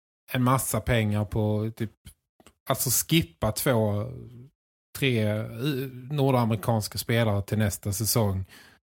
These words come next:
Istället lägga krutet på en organisation. Att, eh, liksom, ta pengar från, för jag menar, det här laget är, är inte billigare än, än så många andra. Det är, det är ett ganska dyrt lag.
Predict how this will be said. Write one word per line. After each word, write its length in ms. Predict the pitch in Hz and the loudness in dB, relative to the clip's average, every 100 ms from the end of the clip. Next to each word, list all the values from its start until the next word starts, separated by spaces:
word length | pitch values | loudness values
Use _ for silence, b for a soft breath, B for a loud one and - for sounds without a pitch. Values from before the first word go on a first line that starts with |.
| - | -8
Istället 640 | - - 160 165 147 120 | -6 0 2 4 4 2
lägga 300 | 120 127 117 | 2 2 2
krutet 600 | - 147 120 95 110 - | 0 0 0 0 -6 -4
på 160 | 120 107 | -2 0
en 180 | 110 110 | 0 -2
organisation. 1080 | - 151 120 107 101 110 - 147 104 98 110 - _ | 0 2 2 0 -2 -4 -2 -2 -2 -4 -10 -14 _
Att, 260 | 120 - - | -8 -8 -8
eh, 140 | 110 | -8
liksom, 240 | 117 - 117 | -8 -8 -8
ta 280 | - 156 120 | -2 0 0
pengar 460 | - 139 113 110 | 0 0 0 -2
från, 360 | 107 110 107 104 B B B B | -2 0 0 -2 B B B B
för 100 | - | -4
jag 60 | 135 | 0
menar, 200 | 131 131 B B _ | 2 0 B B _
det 120 | 135 | 0
här 140 | 131 110 | 2 4
laget 480 | 143 151 117 113 | 4 4 2 0
är, 320 | 123 117 117 135 | -2 -2 -2 -2
är 160 | 113 | -2
inte 160 | 139 135 | -2 -4
billigare 460 | 107 104 104 104 | -2 0 0 0
än, 200 | 110 110 | -2 -4
än 460 | 113 117 110 107 110 | -6 -8 -6 -6 -8
så 160 | - - | -8 0
många 220 | 123 113 | 2 4
andra. 280 | 120 139 101 | 4 2 -2
Det 160 | 113 156 | 0 0
är, 100 | 113 - | -2 -6
det 140 | 117 | -4
är 60 | 156 | -4
ett 60 | - _ - | -6 _ -6
ganska 260 | 120 175 | -4 -2
dyrt 340 | 156 147 107 - | 0 0 0 -2
lag. 240 | 107 98 | -2 -4